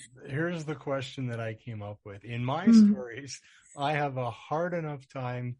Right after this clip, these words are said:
Speaker 1: keeping, trying to keep track of two characters, two main characters. You got, like, uh, a whole bunch. How,
Speaker 2: Yeah,
Speaker 1: how
Speaker 2: yeah.
Speaker 1: was that for you?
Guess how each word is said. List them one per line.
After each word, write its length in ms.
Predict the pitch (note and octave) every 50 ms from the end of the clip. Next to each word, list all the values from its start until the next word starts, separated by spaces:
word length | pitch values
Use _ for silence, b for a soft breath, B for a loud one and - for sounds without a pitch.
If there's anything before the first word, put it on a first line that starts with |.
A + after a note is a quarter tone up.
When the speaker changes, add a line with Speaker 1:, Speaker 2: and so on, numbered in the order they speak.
| - -
Speaker 1:
keeping, 520 | C3+ C3 C3 C3+ B2+ B2+ B2+ B2+ C3 C3 C3
trying 240 | - F3 F3+ F#3+ F#3
to 40 | E3
keep 260 | - - D#3 C#3 C3
track 380 | - - C3+ B2+ B2 B2 - - _ _ _ _ _ _ _ _ _ _ _ -
of 200 | C#3+ C3 A#2+ - -
two 220 | - A3+ A#3 G#3+
characters, 720 | - - C#3+ A#2 A2 G#2+ - - - - - - - - _ -
two 140 | - A3
main 340 | G3+ F#3+ G3 G#3 A#3+ C4+ A#3
characters. 760 | - - C#3 A2+ G#2+ G#2 - - A#2 A2 G#2+ - - - - - _ _ _ _ -
You 600 | F3+ F3 D#3 - C4+ - - - F4 - D#3 C#3+
got, 320 | C#3 C#3 C#3 C3+ C3 - - - - _ _ D3+
like, 280 | C#3 C3+ C3 B2+ C3 - D3
uh, 400 | C#3 B2+ A#2+ A#2 A#2+ B2 B2+ C3 C3+ -
a 160 | D#3+ D3+ D3
whole 260 | C3 - G#3+ G#3+ G3+ F3+
bunch. 460 | D#3 C#3+ D3 C#3+ C3+ C3 B2+ - - _
How, 300 | - G3 G3 F#3 D#3 C3+ C3 b b b b b
Speaker 2:
Yeah, 240 | C4 C4 C#4 C4 A#3
Speaker 1:
how 80 | - - - -
Speaker 2:
yeah. 340 | D#4 C#4 B3+ A#3 G3 - - - -
Speaker 1:
was 120 | A#2+ A2 A2+
that 260 | A#2 A#2 A2+ - -
for 100 | - B2+
you? 460 | A2 F#2 G2+ B2 B2+ A#2+ A#2 G#2+ F#2+